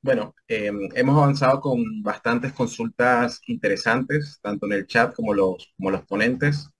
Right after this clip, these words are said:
Em, em, de acuerdo a la programación de la, de la, de la charla, hemos llegado al final.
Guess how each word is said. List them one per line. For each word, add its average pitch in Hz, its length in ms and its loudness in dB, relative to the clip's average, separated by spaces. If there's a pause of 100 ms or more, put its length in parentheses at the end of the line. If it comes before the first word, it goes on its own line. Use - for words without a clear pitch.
(680)
Em, 95 840 0 (540)
em, 90 300 -4
de - 100 2
acuerdo 117 320 6
a - 20 6
la 131 80 8
programación 117 580 4
de 120 120 4
la, 110 360 4 (300)
de 98 200 -6
la, 92 460 0 (1300)
de 123 140 4
la 113 160 6
charla, 135 480 4 (720)
hemos 151 260 6
llegado 147 240 8
al 151 120 6
final. 143 360 4